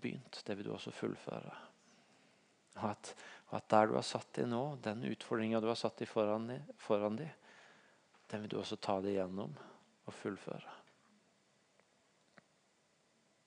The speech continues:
Beskytt de, beskytt sinnet deres og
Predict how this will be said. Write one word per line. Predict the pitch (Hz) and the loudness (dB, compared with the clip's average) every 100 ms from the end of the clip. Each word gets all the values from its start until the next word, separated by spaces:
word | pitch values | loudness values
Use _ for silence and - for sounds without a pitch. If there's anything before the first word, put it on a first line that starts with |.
| _ _ _ _ _ _ - _ - | _ _ _ _ _ _ -20 _ -4
Beskytt | 107 - 131 - | 0 2 0 4
de, | 160 208 - - - _ _ _ _ _ _ _ _ - | 4 4 -2 -16 -20 _ _ _ _ _ _ _ _ -8
beskytt | - 101 - - - - - - | -6 -4 -6 -14 -16 -20 -20 -12
sinnet | - - 110 110 117 | -2 2 4 6 8
deres | 117 117 - - - - - - - | 8 8 4 0 -4 -6 -12 -20 -18
og | - | -14